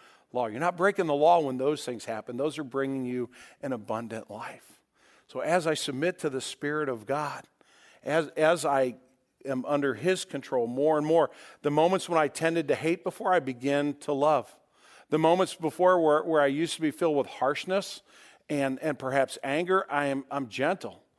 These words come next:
and I'm kind and I'm actually willing to listen to the other person instead of insisting on my way. And, and God is transforming my life. That's why Paul wants us to be under the Spirit's control and not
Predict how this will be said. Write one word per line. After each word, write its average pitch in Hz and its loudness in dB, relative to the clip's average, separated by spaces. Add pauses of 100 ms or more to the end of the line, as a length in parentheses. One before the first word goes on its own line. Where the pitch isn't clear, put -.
(500)
and 143 0
I'm 135 -2
kind 156 0
and 127 -2
I'm 131 0
actually 147 0
willing 156 2
to 170 -2
listen 156 2 (460)
to 151 -4
the 147 2
other 135 4
person 135 -4
instead 151 2
of 139 -2
insisting 156 -2 (460)
on 156 4
my 143 4
way. 135 2 (500)
And, 151 -6
and 151 0
God 147 4
is 143 -6
transforming 151 -2
my 127 -4
life. 131 -4 (500)
That's - -10
why 180 4
Paul 156 2
wants 151 0
us 160 -10
to 143 -10
be 131 -4
under 143 -2
the 127 -4
Spirit's 151 -4
control 117 -6
and 117 -4
not 143 2